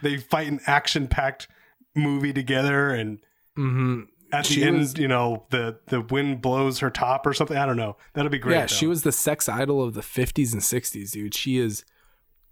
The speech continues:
Speaker 2: beautiful. Every man wanted to be with her, and every woman wanted to be her.
Speaker 1: We'll see her in, uh, twenty twenty-three in an action-packed movie.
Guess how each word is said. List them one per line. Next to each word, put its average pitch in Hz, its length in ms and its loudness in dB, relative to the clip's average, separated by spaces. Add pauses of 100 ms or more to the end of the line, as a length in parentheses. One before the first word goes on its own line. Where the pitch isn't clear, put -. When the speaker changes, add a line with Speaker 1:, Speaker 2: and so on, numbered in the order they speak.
(220)
Speaker 2:
beautiful. 127 960 0 (400)
Every 147 400 0
man 131 420 2
wanted 127 260 2
to 127 60 2
be 123 120 0
with 120 240 0
her, 131 120 2
and 120 120 0
every 120 220 2
woman 120 400 2
wanted 113 280 0
to 107 60 0
be 101 180 -6
her. - 220 -14 (240)
Speaker 1:
We'll 117 140 0
see 123 200 -2
her 131 200 4
in, 127 120 2
uh, 123 140 0
twenty 131 300 0
twenty-three 135 560 0
in 107 80 0
an 107 100 -4
action-packed 113 560 -4
movie. 127 400 -2